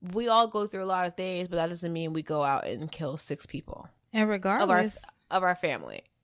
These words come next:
Speaker 2: Right. Regardless, the dude needs some type of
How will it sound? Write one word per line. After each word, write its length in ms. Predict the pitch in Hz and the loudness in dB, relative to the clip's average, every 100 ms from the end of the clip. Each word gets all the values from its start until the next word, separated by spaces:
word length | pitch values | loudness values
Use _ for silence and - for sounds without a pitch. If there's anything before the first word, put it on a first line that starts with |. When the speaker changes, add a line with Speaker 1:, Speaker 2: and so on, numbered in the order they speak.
| _ | _
Speaker 2:
Right. 360 | 196 180 123 - _ _ _ _ _ _ _ | 0 0 -2 -8 _ _ _ _ _ _ _
Regardless, 540 | 185 208 247 277 262 - | 0 4 6 6 0 0
the 120 | 202 | -2
dude 300 | 214 226 240 | 0 0 0
needs 340 | 220 208 208 | 0 0 -4
some 200 | - 208 | -4 -4
type 320 | 214 202 185 175 | 0 0 0 0
of 180 | 170 | -2